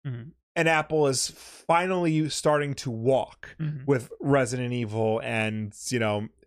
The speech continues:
Speaker 2: Assassin's Creed Mirage coming to iPhone and stuff. They're not ready to run yet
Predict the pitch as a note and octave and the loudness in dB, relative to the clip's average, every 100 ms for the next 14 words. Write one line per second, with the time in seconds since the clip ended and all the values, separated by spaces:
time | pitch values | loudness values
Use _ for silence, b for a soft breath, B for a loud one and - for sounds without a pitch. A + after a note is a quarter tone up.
0 | _ _ - - A2+ - - B2 A2+ G#2+ | _ _ -2 0 0 -2 -4 -4 -2 -2
1 | G#2+ G#2 - A2 G#2+ A2 G#2+ G#2 G2+ G2+ | -2 -4 -8 -8 -8 -6 -2 -2 -2 -4
2 | A2 G#2 F#2+ G#2 G2+ _ b b _ _ | -6 -8 -8 -12 -12 _ b b _ _
3 | _ B2 C#3 F3+ G3+ F#3 F3+ E3+ C#3+ B2 | _ -2 2 4 2 2 2 2 2 2
4 | D3 D3 B2+ A2+ G2+ - | 2 2 0 -4 -4 -10